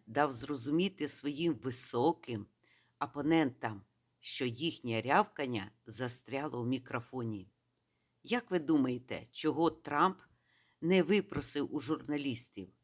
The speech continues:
Адже за протоколом вони мали покинути залу. А він їх зупинив. Йому треба було, щоби сам Путін побачив, що він, Трамп,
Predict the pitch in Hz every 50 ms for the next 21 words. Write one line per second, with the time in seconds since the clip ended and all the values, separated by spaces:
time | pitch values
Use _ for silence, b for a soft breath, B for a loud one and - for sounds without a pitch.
0 | _ _ _ - 107 - - 120 131 120 120 120 113 - - 104 - - - _
1 | _ 147 156 175 170 151 117 101 b b b b b b b 117 110 139 139 139
2 | 139 135 127 117 113 113 113 127 151 156 - 170 165 - - 123 117 113 110 110
3 | - - 165 160 - 240 247 233 147 107 90 - _ _ _ _ b b b b
4 | b b b b - 131 120 101 113 110 123 139 143 95 113 143 156 165 156 -
5 | - 202 - - 254 262 254 226 160 107 92 - _ _ _ _ _ 110 98 95
6 | 113 117 120 120 117 - - 110 117 120 123 139 143 135 117 143 139 120 113 104
7 | 92 b b b b b b - - - 143 135 113 143 131 - - - 143 143
8 | 139 - - _ _ 131 139 160 170 165 - 151 139 139 135 - 147 139 123 143
9 | 135 127 117 - - - 90 71 - - - - - 123 117 120 110 113 139 156
10 | 156 131 117 117 - _ - 127 131 131 131 131 110